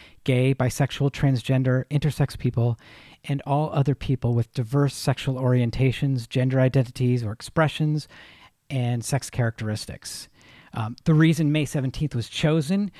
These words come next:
was because that is the day the World Health Organization decided in nineteen ninety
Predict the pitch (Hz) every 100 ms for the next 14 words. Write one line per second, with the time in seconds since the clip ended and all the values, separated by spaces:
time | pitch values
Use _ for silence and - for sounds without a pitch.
0 | - - 127 120 135 143 131 117 139 139
1 | - 135 117 131 120 131 131 123 131 143
2 | 131 - - 208 - - 131 123 110 117
3 | 107 127 110 127 - 120 123 123 123 131
4 | 185 214 - 196 170 135 127 135 156 135
5 | 107 85 73